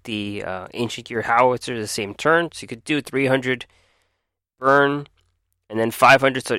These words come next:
eight hundred burn right there. And then you just get into the fusion to Howitzer, and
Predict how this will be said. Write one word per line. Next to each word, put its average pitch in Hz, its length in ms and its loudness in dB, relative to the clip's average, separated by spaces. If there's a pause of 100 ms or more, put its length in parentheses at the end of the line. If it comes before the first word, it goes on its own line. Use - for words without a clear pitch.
eight 120 180 -6
hundred 117 400 -6
burn 120 400 2 (180)
right 104 220 -4
there. 147 360 4 (920)
And 127 100 -2
then 151 80 4
you 156 60 4
just 147 120 -4
get 156 120 4
into 151 220 -4
the 131 100 -6
fusion 139 360 0
to 131 80 -2
Howitzer, 113 800 2
and 104 640 -4